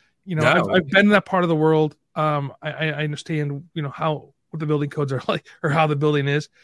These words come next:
Speaker 1: or was at least. I, I haven't been there in twenty years, but, you know, I, I, I get that part of it. So this is what we're facing over there is these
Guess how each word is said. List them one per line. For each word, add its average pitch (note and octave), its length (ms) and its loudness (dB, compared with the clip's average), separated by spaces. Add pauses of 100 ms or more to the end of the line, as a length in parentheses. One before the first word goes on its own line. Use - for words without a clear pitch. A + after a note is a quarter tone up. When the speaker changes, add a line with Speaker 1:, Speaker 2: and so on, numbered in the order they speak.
(200)
Speaker 1:
or C#3+ 120 2
was D3 320 4
at B2+ 100 -8
least. C#3 260 -10
I, B2+ 140 -12
I C3+ 140 -12 (100)
haven't C3 200 -8
been B2+ 120 -6
there B2+ 120 -4
in B2+ 60 -6
twenty C3 220 -6
years, C3+ 300 -2
but, - 180 -2 (460)
you G3+ 120 4
know, F3+ 180 4
I, F#3+ 160 0
I, E3 280 -2
I D#3+ 80 0
get D#3 240 -2
that D#3+ 180 -2
part C#3+ 220 0
of C#3 80 0
it. C#3 160 -4 (840)
So G3 140 -6
this A3+ 180 -2
is E4 60 -2
what D4 160 2
we're F3+ 100 -2
facing F3+ 440 -8
over C3+ 200 -6
there C3 280 -8
is C#3+ 180 -4
these C#3 240 -6